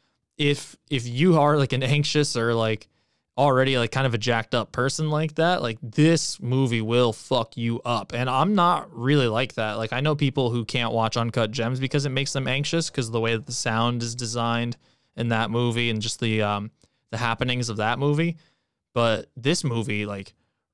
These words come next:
really put my nerves through, like, a fucking roller coaster. And I was just, like, I was, like, heart palpitating on the fucking couch. I was like, "Holy shit." Like,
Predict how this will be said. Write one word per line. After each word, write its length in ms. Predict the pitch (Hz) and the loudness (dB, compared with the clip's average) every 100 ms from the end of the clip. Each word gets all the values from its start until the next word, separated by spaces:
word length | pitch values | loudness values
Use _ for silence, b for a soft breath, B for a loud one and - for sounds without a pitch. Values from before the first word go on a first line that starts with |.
| - | -14
really 640 | 107 120 156 170 165 127 | -8 0 4 6 6 2
put 260 | 113 - 139 | 2 2 2
my 160 | 123 113 | 0 0
nerves 640 | 110 123 127 117 107 - | 0 2 2 2 -2 -6
through, 200 | - 117 | -2 0
like, 120 | 110 | 0
a 60 | 107 | -2
fucking 340 | - 120 113 | -4 -4 -4
roller 360 | 104 113 120 110 | -2 0 2 0
coaster. 540 | - 101 - 104 101 | -2 -6 -4 -6 -4
And 180 | 104 107 | -4 -2
I 140 | 110 | 0
was 160 | 120 110 | 0 -2
just, 220 | 117 107 | -4 -4
like, 260 | 113 107 - _ _ _ _ _ | -2 -4 -8 _ _ _ _ _
I 100 | - | -4
was, 140 | 110 110 | -2 0
like, 160 | 117 - _ _ - | -2 -4 _ _ -6
heart 280 | - 208 202 | 0 2 2
palpitating 640 | 120 117 - 113 107 107 | 0 0 -2 0 0 0
on 140 | 113 | -2
the 60 | 117 | -2
fucking 320 | 135 - 120 | -4 -4 -2
couch. 340 | 147 139 113 | 0 0 -2
I 100 | - | -6
was 120 | 113 117 | -6 -8
like, 140 | 104 | -4
"Holy 320 | 127 143 110 | 0 2 0
shit." 520 | - - - 151 131 - | -4 -6 -2 0 0 -4
Like, 220 | 104 | -10